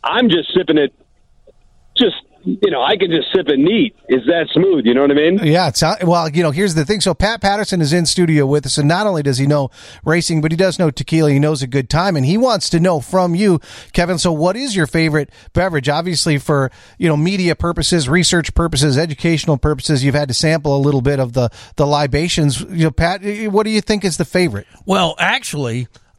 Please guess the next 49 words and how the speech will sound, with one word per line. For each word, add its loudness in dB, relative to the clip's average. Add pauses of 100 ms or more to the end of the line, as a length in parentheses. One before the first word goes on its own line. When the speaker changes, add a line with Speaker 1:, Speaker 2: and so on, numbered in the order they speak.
Speaker 3:
I 2
was -2
gonna 0
tell 0
Kevin, -2
because -2
I -2
used 0
to -6
race 0
cars, -2 (320)
I 4
was 0
gonna 0
tell -2
Kevin -2 (200)
how, 0
if 0
he's -2
really 2
careful, -2 (280)
he 4
can 2
go 2
out 0
there -2
and -2
get -2
in 0
that -2
El 0
Bandito 0
Yankee -2
Tequila 0
race -2
car, -4 (280)
and 0
I 0
can -4
tell -4
him 0
how 0
to -4
crank -2
it -6
up. -2 (540)
You 2
know, 0
and, -4